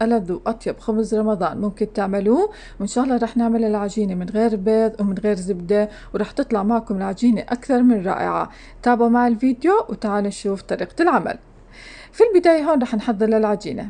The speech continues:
بالنسبة للعجينة هون رح نحتاج كاس من الحليب السائل، طبعًا عنا هون الحليب لازم يكون دافي، نص كاس من لبن الزبادي، ولازم يكون عنا بدرجة حرارة الغرفة،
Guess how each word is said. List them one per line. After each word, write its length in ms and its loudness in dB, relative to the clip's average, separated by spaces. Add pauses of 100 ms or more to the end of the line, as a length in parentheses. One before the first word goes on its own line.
بالنسبة 320 0
للعجينة 560 2
هون 120 2
رح 160 -4
نحتاج 520 -4 (120)
كاس 240 -2
من 120 -2
الحليب 340 -4
السائل، 540 0 (320)
طبعًا 240 0
عنا 280 0
هون 100 0
الحليب 420 -2
لازم 280 -2
يكون 280 -2
دافي، 460 0 (340)
نص 200 2
كاس 320 0
من 100 0
لبن 280 2
الزبادي، 720 0
ولازم 340 -2
يكون 240 -2
عنا 260 -2
بدرجة 400 -4
حرارة 340 0
الغرفة، 560 0